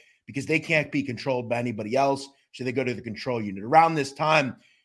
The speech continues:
the Aryan Brotherhood is beefing with a group called the D C Blacks. D C Blacks were a black group who,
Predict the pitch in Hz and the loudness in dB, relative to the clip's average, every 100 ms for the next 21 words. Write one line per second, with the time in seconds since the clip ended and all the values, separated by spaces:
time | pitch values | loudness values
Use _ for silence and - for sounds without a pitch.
0 | _ _ - 135 175 175 143 160 151 147 | _ _ -4 2 4 4 4 4 4 -2
1 | 117 95 151 151 156 135 131 120 110 139 | -4 -6 -6 -6 -6 -4 -4 -6 -4 -4
2 | 139 139 117 98 117 147 - 139 98 110 | -4 -6 -6 -8 -8 -8 -4 -6 -4 -4
3 | 123 98 - - - _ _ - 120 127 | -4 -4 -12 -20 -20 _ _ -14 -10 -8
4 | 127 131 143 147 - 127 110 101 123 139 | -6 0 0 0 -4 -6 -6 -4 2 2
5 | 131 - 131 139 139 139 _ _ - 139 | 0 -6 -2 0 -2 -6 _ _ -4 0
6 | 135 131 | 0 -2